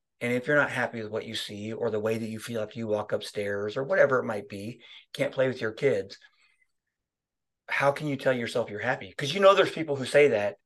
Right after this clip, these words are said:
and they, they don't feel great. They don't like where they are, what they're able to do activity level wise. They don't look at mirrors anymore, don't get on scales anymore because they're not happy with it. Like, if you're not happy, then you're not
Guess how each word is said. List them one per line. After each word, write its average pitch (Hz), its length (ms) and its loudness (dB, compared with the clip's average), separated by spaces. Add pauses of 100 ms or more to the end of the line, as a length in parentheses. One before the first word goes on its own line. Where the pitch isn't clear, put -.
and 123 140 2
they, 107 220 0 (160)
they 113 100 2
don't 131 200 4
feel 147 140 8
great. 127 400 2 (440)
They 123 100 0
don't 120 140 0
like 127 200 4
where 135 100 4
they 131 140 8
are, 123 500 4 (240)
what 120 160 -6
they're 120 120 2
able 127 160 0
to 127 60 -4
do 123 200 0
activity 120 320 -4
level 117 260 0
wise. 117 420 0 (540)
They 117 100 2
don't 127 180 2
look 139 180 6
at 139 100 -2
mirrors 123 460 0
anymore, 120 400 -4 (120)
don't - 160 -20
get 127 120 -6
on 127 80 -8
scales 120 320 2
anymore 117 280 -2
because 113 200 -10
they're 120 80 -2
not 123 100 -2
happy 120 240 -4
with 113 240 -2
it. 110 220 0 (720)
Like, 156 160 4
if 165 100 -2
you're 175 80 0
not 190 240 6
happy, 110 500 2
then 139 140 -2
you're 123 160 -2
not 123 320 0